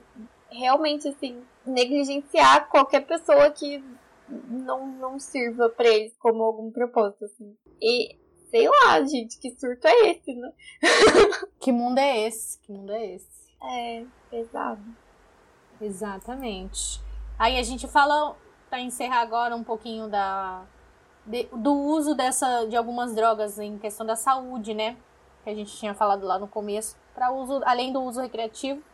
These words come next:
Speaker 2: também tem os estudos pra saúde. Aí tem o M D M A, que é a principal substância do êxtase.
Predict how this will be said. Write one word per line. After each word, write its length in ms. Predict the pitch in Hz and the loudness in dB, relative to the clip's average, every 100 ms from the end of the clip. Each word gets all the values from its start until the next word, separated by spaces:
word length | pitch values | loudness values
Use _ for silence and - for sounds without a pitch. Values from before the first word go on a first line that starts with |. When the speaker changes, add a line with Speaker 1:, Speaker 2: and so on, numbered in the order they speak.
| _ _ _ _ _ _ _ _ - | _ _ _ _ _ _ _ _ -2
Speaker 2:
também 840 | 240 240 226 240 247 247 247 247 | 0 2 0 0 0 -2 -2 -4
tem 220 | 247 247 247 | -4 -6 -6
os 140 | 240 | -6
estudos 420 | 254 - 240 233 | -8 -8 -8 -6
pra 180 | - 262 | -4 -4
saúde. 600 | 254 294 285 254 240 202 | 0 0 0 -2 -4 -4
Aí 140 | 196 196 | -4 -4
tem 160 | 214 | -6
o 120 | 214 | -4
M 180 | 214 220 | -4 -4
D 100 | 208 | -4
M 300 | 208 208 214 | -4 -4 -4
A, 240 | 202 233 359 - _ _ | -2 -4 -6 -14 _ _
que 100 | 240 | -2
é 160 | 226 | 0
a 80 | 220 | 0
principal 380 | 220 233 - 226 | -2 -6 -2 -2
substância 580 | 220 220 240 226 233 220 | -2 -8 -6 -4 -2 -2
do 140 | 214 | 0
êxtase. 500 | 214 - - 339 381 | -2 -4 -8 -10 -10